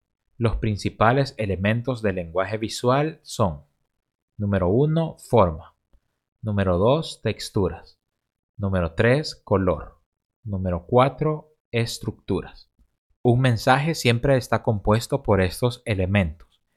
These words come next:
y aunque la cantidad que se debe utilizar depende de cada pieza y su objetivo,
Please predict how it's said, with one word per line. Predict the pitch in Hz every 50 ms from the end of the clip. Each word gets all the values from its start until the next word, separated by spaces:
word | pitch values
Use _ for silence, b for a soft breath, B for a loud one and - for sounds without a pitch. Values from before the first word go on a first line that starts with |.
| _ _ _ _ _ _ _
y | 117 110
aunque | 107 107 101 - 113
la | 104 101 95 -
cantidad | - 98 95 85 - 98 92 92 98 110 120 127 120 -
que | - - 95
se | - - 92
debe | 87 92 98 101 113 113
utilizar | 117 113 - 117 107 110 104 - - 120 104 95 95 - -
depende | 107 - - - - 95 90 90 92 98 101
de | 104 104
cada | - - 117 110 110 - -
pieza | 120 113 101 95 - - 80 - _
y | - 101 85
su | - - - 95 92
objetivo, | 92 92 95 110 120 120 - 143 143 151 156 185 180 - _